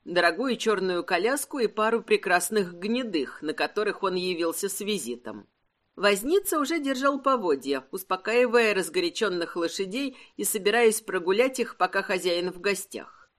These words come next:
Экипаж с упряжкой обошелся Лукасу гораздо дороже, чем хотелось бы,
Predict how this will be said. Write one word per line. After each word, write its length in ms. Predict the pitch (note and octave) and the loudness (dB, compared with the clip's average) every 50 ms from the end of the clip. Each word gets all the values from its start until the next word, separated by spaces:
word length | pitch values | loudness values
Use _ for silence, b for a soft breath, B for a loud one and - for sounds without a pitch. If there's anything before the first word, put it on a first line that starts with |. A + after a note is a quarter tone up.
| _ _ _ _ _ _ _ _ _ | _ _ _ _ _ _ _ _ _
Экипаж 540 | - F3+ F3 F3+ F#3+ - - B3 B3 B3 - | -10 -6 0 2 2 4 4 4 4 4 2
с 160 | - - - | 0 0 0
упряжкой 720 | G#3+ G#3 - A3 B3+ C#4 C4+ C4+ - - E3+ C#3+ B2+ B B B B _ | -2 0 0 0 2 2 0 0 -4 -2 -2 -2 -2 B B B B _
обошелся 640 | - G3 G3 A3 G#3+ - D4 C#4+ B3+ - - B3 A3+ | -2 0 2 2 2 0 -2 -2 -2 0 2 2 2
Лукасу 560 | A3+ B3+ C#4+ C4+ - C#4 B3 B3+ - B3+ A#3+ | 2 0 -2 -4 -6 -6 -6 -4 -4 -4 -2
гораздо 640 | G3+ G3 G#3 G3+ G#3 A#3+ C4 A#3+ A3+ G3 A3 A#3+ A3+ | 0 0 0 2 2 0 0 -2 -2 0 2 2 2
дороже, 480 | G3 A3+ A3 A3+ B3+ C4+ G#3+ E3+ D#3 | 4 2 2 4 4 2 2 0 -2
чем 220 | C3+ - E3+ D3 C#3 | -4 -2 -4 -6 -4
хотелось 580 | - - D3 C#3+ - C#3+ B2 A#2+ B2 A#2+ - | -6 -6 -6 -4 -4 -4 -4 -4 -6 -8 -10
бы, 240 | - - B2 A#2+ | -10 -10 -10 -10